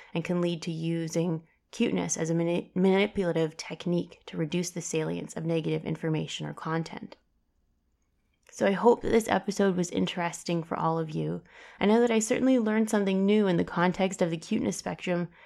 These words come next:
leading to monstrous features and capabilities.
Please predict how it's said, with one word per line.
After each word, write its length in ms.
leading 280
to 80
monstrous 520
features 560
and 140
capabilities. 880